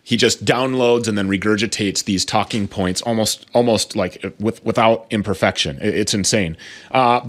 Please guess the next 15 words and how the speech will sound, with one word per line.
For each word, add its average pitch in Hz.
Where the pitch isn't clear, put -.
and, 120
you 131
know, 113
Don 123
Junior, 117
he's 117
a 110
degenerate. 95
I 98
don't 92
know. 87
I 92
don't 90
really 90
care. 90